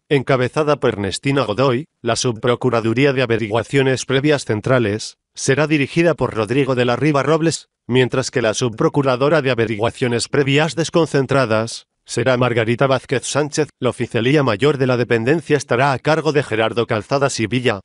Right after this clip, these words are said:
la Jefatura General de la Policía de Investigación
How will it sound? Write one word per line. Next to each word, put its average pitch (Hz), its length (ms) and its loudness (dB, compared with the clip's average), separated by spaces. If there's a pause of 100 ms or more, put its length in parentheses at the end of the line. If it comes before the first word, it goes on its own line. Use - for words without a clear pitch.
(180)
la 123 160 0
Jefatura 147 540 0
General 120 440 -2
de 127 80 0
la 117 100 0
Policía 107 460 -2
de 113 100 0
Investigación 120 1000 0